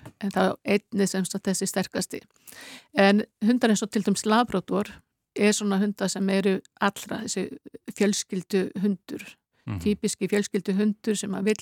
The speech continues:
Speaker 1: vera með öllum á heimilinu. Einhver sem að bara brosir eða sinnir honum, hann er til í að vera með.
Speaker 2: <laughs>
Speaker 1: Þannig að það er ekkit, eh, það er ekkit áríðandi að sé einhver einn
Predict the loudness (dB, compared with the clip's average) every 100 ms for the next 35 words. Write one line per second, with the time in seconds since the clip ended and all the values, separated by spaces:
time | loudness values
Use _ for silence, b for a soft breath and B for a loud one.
0 | -2 -2 0 -2 -2 -2 0 2 2 0
1 | 0 0 -2 B B B B B B B
2 | 2 2 4 0 2 2 4 2 4 4
3 | 4 2 4 4 2 0 0 2 2 2
4 | 0 -8 _ -4 0 2 2 0 2 0
5 | -2 -4 -8 -10 -10 -10 -14 -18 _ _
6 | _ _ -2 2 4 4 4 2 2 0
7 | 0 -4 _ -4 0 2 2 0 -4 -4
8 | 0 6 6 8 6 4 0 -2 -2 -4
9 | -2 0 -2